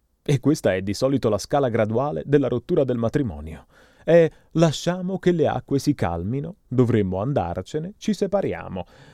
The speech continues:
Ma di solito c'è quel "lasciare che le acque si calmino".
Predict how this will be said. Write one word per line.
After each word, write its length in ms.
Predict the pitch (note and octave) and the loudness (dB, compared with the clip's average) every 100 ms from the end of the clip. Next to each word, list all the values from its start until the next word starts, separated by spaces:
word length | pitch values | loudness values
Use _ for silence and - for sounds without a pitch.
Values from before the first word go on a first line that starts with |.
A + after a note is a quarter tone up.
| _ _ | _ _
Ma 120 | - | 0
di 100 | G#3+ | 2
solito 320 | A3 C#4+ C4+ B3 | 4 4 4 2
c'è 220 | A#3+ G#3+ | 2 2
quel 240 | G#3+ G#3+ | 4 4
"lasciare 520 | G3 F3+ - F3+ F3+ | 4 0 -2 0 0
che 120 | - D3+ | 0 2
le 140 | B2+ | 2
acque 240 | A#2 - | 0 -2
si 120 | A2+ A2 | -4 -4
calmino". 520 | G2+ F2+ G2 G2+ | -2 -2 -4 -6